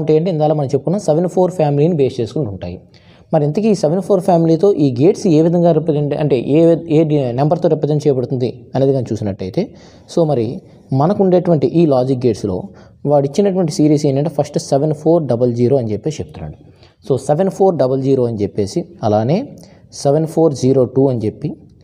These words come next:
సెవెన్ ఫోర్ జీరో ఫోర్ అని చెప్పేసి, సెవెన్ ఫోర్ జీరో ఎయిట్, సెవెన్ ఫోర్ త్రీ టూ, సెవెన్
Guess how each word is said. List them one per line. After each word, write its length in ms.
సెవెన్ 300
ఫోర్ 280
జీరో 180
ఫోర్ 220
అని 140
చెప్పేసి, 360
సెవెన్ 340
ఫోర్ 260
జీరో 180
ఎయిట్, 200
సెవెన్ 280
ఫోర్ 240
త్రీ 140
టూ, 80
సెవెన్ 280